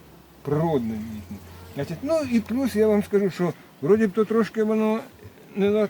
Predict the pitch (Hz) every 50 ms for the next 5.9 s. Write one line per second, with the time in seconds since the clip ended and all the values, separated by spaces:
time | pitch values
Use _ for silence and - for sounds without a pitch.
0 | - - 220 190 202 208 208 208 208 208 202 202 202 208 214 208 - 208 214 254
1 | 294 294 285 247 - - 127 104 - - - - - - - - - 160 202 240
2 | 262 269 262 254 220 202 220 185 190 208 247 220 226 208 143 160 185 180 147 165
3 | 185 180 180 170 - 170 170 156 160 160 151 147 175 185 202 202 220 233 226 208
4 | - 226 220 202 170 - - - - - - - - 175 196 190 196 185 196 190
5 | - 190 190 185 - 170 143 117 139 165 175 180 196 208 202 - -